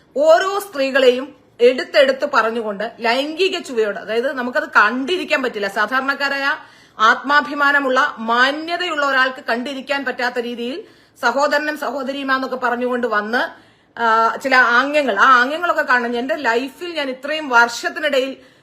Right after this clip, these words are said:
ലോകത്ത് ഒരിടത്തും നമ്മൾ ഒരുപാട് വഴക്കിടുന്ന സ്ത്രീകളെ, ബഹളമുണ്ടാക്കുന്ന സ്ത്രീകളെ, ആ, ഈ സാധാരണഗതിയിൽ ഏറ്റവും കൂടുതൽ പ്രശ്നങ്ങൾ ഉണ്ടാകുന്ന ഈ,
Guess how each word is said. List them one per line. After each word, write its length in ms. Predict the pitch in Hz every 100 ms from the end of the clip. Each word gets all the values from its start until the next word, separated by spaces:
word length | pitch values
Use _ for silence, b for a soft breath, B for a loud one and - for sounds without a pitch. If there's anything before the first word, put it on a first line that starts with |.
| b
ലോകത്ത് 480 | 233 262 311 359 294
ഒരിടത്തും 540 | 285 320 359 - - -
നമ്മൾ 200 | 214 294
ഒരുപാട് 380 | 285 294 339 349
വഴക്കിടുന്ന 480 | 302 294 294 285
സ്ത്രീകളെ, 560 | 294 262 277 277 269 269 208
ബഹളമുണ്ടാക്കുന്ന 640 | 220 269 294 285 262 262
സ്ത്രീകളെ, 580 | 254 - 254 254 254 254 B B B -
ആ, 200 | 226 226
ഈ 320 | 240 254 240
സാധാരണഗതിയിൽ 580 | 233 233 233 302 302 294
ഏറ്റവും 420 | 262 262 - 349
കൂടുതൽ 220 | 339 302 311
പ്രശ്നങ്ങൾ 440 | 294 - 294 294
ഉണ്ടാകുന്ന 300 | 285 285 285
ഈ, 280 | 285 294